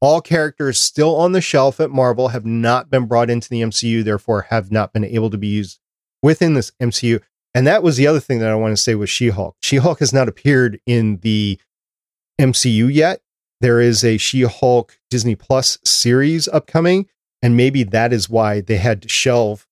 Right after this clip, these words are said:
that character, because they're, maybe at some point in time, the She-Hulk series was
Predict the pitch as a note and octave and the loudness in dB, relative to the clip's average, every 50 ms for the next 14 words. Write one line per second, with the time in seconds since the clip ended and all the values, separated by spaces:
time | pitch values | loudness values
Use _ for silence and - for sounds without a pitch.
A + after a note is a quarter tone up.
0 | _ - A#2 G#2+ - - - B2+ A2+ G#2+ G2 - - G#2+ G2+ F#2 A2 G2 - - | _ -6 -6 -6 -6 -6 -4 -2 -2 -2 -4 -6 -6 -8 -6 -4 -6 -4 -4 -4
1 | A2+ G2 F#2+ A2+ A2+ A2 A2 G2 - _ _ _ _ _ _ _ _ _ _ - | -4 -2 -2 0 0 0 0 -2 -4 _ _ _ _ _ _ _ _ _ _ -2
2 | A#2 B2+ C3 B2+ C3+ B2+ A#2 - - - - D3 C#3 - - C#3 B2 A2+ A#2+ G#2+ | 0 0 2 2 2 0 0 0 -2 -2 0 0 0 0 0 -2 -2 -2 -4 -6
3 | - - C3 A#2 A2+ A#2 A2 - - - B2+ G#2+ B2 A2+ - - - - C3+ C3+ | -4 -2 -2 -2 -2 -2 -4 -4 -2 -2 0 0 0 0 -2 -2 -2 0 0 0
4 | C3+ B2+ B2 A2 G2+ A#2 A2+ - | 0 0 -2 -4 -6 -8 -8 -8